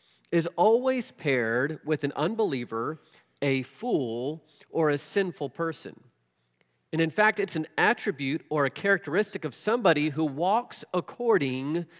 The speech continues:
to their own desires. I can tell you there's times where I'm guilty of that. When the kids ask me to do something with them and the response is,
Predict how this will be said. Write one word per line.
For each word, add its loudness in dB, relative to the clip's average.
to 0
their 2
own 0
desires. 0
I 0
can -8
tell -2
you 2
there's -2
times -2
where -2
I'm -2
guilty -6
of -14
that. -10
When -8
the -4
kids -6
ask -2
me -4
to -4
do -8
something -10
with -8
them -8
and -6
the -6
response -8
is, -8